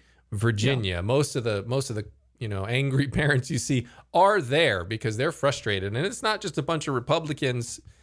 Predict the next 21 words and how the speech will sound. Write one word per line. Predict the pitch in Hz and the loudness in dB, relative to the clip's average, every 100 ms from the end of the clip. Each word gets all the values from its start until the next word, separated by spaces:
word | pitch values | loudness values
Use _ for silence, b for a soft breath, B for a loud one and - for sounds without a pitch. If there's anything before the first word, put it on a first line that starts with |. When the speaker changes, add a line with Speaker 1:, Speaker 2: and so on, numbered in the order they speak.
| b b | b b
Speaker 1:
speaking | - - 160 131 123 | -8 0 2 2 2
out. | 120 113 | 2 4
You | 170 | 0
have | 151 | 0
things | 160 143 120 | 0 0 0
like | 110 | -2
explicit | 104 - - 143 165 - 117 | -4 -10 -8 0 0 0 -4
sexual | - 135 - 113 | -2 -2 -2 -4
content | 95 120 123 123 101 92 - _ _ _ _ _ - | -2 0 0 0 -2 -2 -8 _ _ _ _ _ -8
being | 120 139 127 | 0 0 0
found | - 135 131 131 | -2 0 2 2
in, | 127 123 | 0 -4
in | 135 127 | -6 -4
the, | 123 120 | -4 -4
these | 120 120 - | -2 -4 -4
schools. | - 131 123 120 120 - _ _ _ - | -4 -2 0 -2 -6 -14 _ _ _ -4
Uh, | 107 104 123 | -2 0 0
and | 127 117 | -2 0
then | 135 156 131 117 110 _ _ _ - - | 2 2 2 -4 -10 _ _ _ -10 -2
Terry | 160 156 | 2 2
McAuliffe | 127 117 160 160 120 107 | 2 2 4 4 4 0